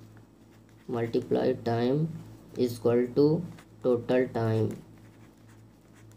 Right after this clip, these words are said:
ये ट्रिक है। ठीक है, अब इसी ट्रिक पे हम रखते हैं।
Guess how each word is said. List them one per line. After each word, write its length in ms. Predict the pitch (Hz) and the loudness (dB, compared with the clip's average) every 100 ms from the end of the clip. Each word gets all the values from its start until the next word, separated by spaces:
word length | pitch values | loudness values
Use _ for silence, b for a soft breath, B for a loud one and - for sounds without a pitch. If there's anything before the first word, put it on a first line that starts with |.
| - - - - - - - - - - - - - - - - - | -20 -20 -20 -20 -20 -20 -20 -20 -20 -20 -20 -20 -20 -20 -20 -14 -2
ये 220 | 120 135 | 6 6
ट्रिक 300 | 120 127 127 | 6 4 4
है। 180 | 113 113 117 - - - - | 2 -6 -8 -14 -20 -20 -6
ठीक 180 | 147 147 | -2 0
है, 200 | 131 135 B B - | 0 -4 B B -2
अब 140 | 123 | 2
इसी 260 | 131 127 139 | 4 4 2
ट्रिक 220 | 135 123 - | 2 -2 -2
पे 60 | |
हम 160 | 123 120 | 0 0
रखते 300 | 120 - 151 | 0 2 4
हैं। 240 | 151 147 | 6 4